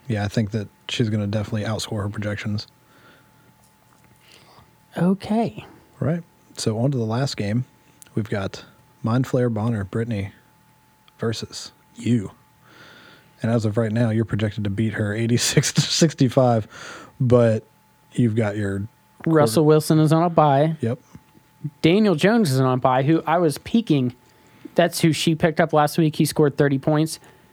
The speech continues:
Speaker 2: And
Speaker 1: She's got Deshaun Watson.
Speaker 2: She does. And
Speaker 1: Versus
Speaker 2: she's gonna
Speaker 1: Baltimore,
Speaker 2: put him
Speaker 1: though.
Speaker 2: in.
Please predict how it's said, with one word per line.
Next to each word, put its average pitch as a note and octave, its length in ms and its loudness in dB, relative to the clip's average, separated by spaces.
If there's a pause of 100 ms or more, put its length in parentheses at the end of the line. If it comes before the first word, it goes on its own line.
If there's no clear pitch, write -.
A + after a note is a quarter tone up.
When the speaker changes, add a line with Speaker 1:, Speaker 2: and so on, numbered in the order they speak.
(260)
Speaker 2:
And D#3 480 2
Speaker 1:
She's A#2+ 220 0
got G2+ 160 -2
Deshaun G2 340 -6
Watson. G#2 420 -4 (280)
Speaker 2:
She - 200 -2
does. C#3+ 460 2 (160)
And D3+ 100 4
Speaker 1:
Versus D3 220 6
Speaker 2:
she's C3 100 2
gonna C3+ 120 8
Speaker 1:
Baltimore, B2+ 260 4
Speaker 2:
put - 80 -2
him C#3+ 140 2
Speaker 1:
though. C#3+ 60 2
Speaker 2:
in. B2+ 160 0